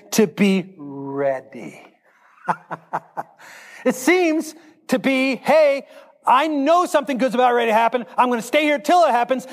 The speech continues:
and I'm gonna be ready when it happens." Now, your pastor, I want you to know, if you're a, a young man here today, if you're an old man here today, I don't care, young or old,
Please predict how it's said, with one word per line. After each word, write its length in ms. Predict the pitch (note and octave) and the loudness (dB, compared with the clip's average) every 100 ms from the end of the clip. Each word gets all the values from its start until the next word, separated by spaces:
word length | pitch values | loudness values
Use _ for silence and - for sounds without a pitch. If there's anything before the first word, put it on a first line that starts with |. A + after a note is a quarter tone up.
| - | -4
and 140 | F#3+ | 0
I'm 160 | G3+ C4+ | 2 2
gonna 140 | B3+ | -2
be 120 | A#3 A#3 | -2 -2
ready 540 | A3+ C4+ A3+ A#3 - _ _ | 0 0 0 -4 -8 _ _
when 520 | D#3 A#3+ C4+ G#3+ G3 - _ _ _ | -2 0 0 0 -4 -10 _ _ _
it 340 | - A3+ A3 - _ _ _ _ _ _ | 0 2 0 -6 _ _ _ _ _ _
happens." 720 | - A3+ G#3+ G#3 D3+ - - - _ _ _ _ _ | 0 2 2 0 -8 -8 -14 -16 _ _ _ _ _
Now, 60 | D#3+ | -2
your 180 | F#3 C4+ | 0 2
pastor, 520 | C#4+ C4+ A#3+ - - - - | 2 2 -2 -4 -12 -16 -6
I 120 | E3+ | -2
want 240 | G#3 G#3+ | 0 0
you 60 | A#3 | -2
to 40 | |
know, 100 | G#3+ | 0
if 120 | E3 G#3 | -2 0
you're 180 | G3+ | 0
a, 120 | E3+ - _ _ _ _ _ _ _ _ | 0 -4 _ _ _ _ _ _ _ _
a 60 | D3+ | -2
young 220 | G3 A3 | 0 2
man 220 | A3 A#3 | 0 0
here 120 | A3 A#3 | 0 0
today, 280 | A3+ B3 | 2 2
if 120 | C4 A3+ | 2 0
you're 80 | |
an 60 | A#3 | 0
old 180 | B3 A3+ | 0 0
man 200 | F#3+ F3 | -2 -2
here 100 | E3+ | -2
today, 120 | D#3+ | 0
I 60 | A3 | 0
don't 140 | A3+ | 0
care, 320 | A3+ A3 F#3 - _ _ _ _ _ - | 0 0 -2 -14 _ _ _ _ _ -4
young 240 | G3 A3+ | 0 2
or 120 | A3+ A3 | 2 2
old, 280 | F3 C#3+ | 0 -4